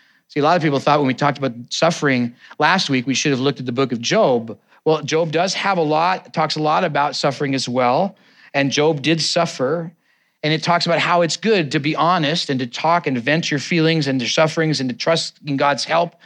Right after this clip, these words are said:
and his reasons and his comfort. But some of that suffering is due to an enemy all of us have. Job brings out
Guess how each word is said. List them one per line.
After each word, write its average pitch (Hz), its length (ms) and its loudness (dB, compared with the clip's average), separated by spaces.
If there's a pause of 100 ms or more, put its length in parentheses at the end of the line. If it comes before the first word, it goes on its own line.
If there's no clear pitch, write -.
(280)
and 143 120 0
his 120 160 -2
reasons 170 640 0 (320)
and 135 160 -2
his 120 160 -2
comfort. 165 720 -2 (520)
But 160 120 -2
some 294 320 0
of 226 140 2
that 160 180 0
suffering 147 880 -2 (1080)
is 160 160 0
due 208 400 0
to 185 160 -2
an 165 140 0
enemy 147 720 0 (800)
all 160 180 2
of 139 80 0
us 127 160 -2
have. 101 480 -6 (1400)
Job 170 300 0
brings 190 600 2
out 180 320 2